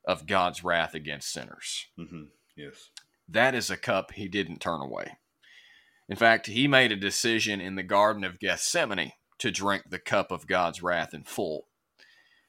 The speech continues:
Speaker 1: Now, he did pray, basically, "If there's another way, Father, then, then let it be done. Let this cup pass from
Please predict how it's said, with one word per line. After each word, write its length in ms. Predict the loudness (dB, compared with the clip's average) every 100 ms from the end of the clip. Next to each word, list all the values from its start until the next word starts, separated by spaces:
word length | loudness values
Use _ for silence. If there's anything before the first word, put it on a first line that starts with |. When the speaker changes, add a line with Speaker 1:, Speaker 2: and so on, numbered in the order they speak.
| _
Speaker 1:
Now, 340 | 2 2 2 -2
he 180 | -4 -2
did 360 | 4 4 4
pray, 540 | 0 2 4 2 -2 -8 _ -20 _ _
basically, 680 | 2 4 4 -2 -2 -2 0
"If 100 | 0
there's 240 | 0 0 -2
another 380 | 0 0 0
way, 380 | 2 4 6 4
Father, 480 | 2 4 4 4 -4
then, 300 | -8 -10 -8
then 160 | -6 0
let 200 | 2 2
it 140 | 2
be 140 | -4 -4
done. 420 | 0 0 0 -2
Let 240 | -4 -4
this 240 | -2 -2 -2
cup 400 | -2 -2 -2 -4
pass 400 | 0 2 2 0
from 260 | -4 -10